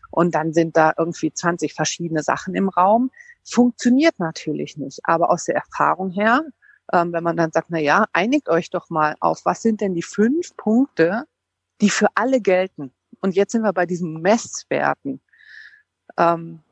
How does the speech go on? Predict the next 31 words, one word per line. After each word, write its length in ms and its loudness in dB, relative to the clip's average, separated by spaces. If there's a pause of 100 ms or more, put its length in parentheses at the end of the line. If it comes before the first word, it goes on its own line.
(500)
woran 320 0
erkennt 400 -6
man 180 -2
denn, 160 -2
dass 200 -6
die 240 -6
Zusammenarbeit 880 -2
dann 160 -6
funktioniert? 760 -8
Nur 340 4
wenn 120 4
man 220 0
weiß, 380 2
okay, 360 -6 (260)
für 180 -2
uns 380 4
ist 200 -10
das 180 -14
Wichtigste, 680 -2 (600)
weiß 300 0
ich 140 -8
nicht, 400 -4
Verlässlichkeit. 920 -4
Für 140 -2
uns 420 4
ist, 420 2
äh, 120 4
der 200 2
zweitwichtigste 1080 -2
Wert, 420 2 (500)
ähm, 600 0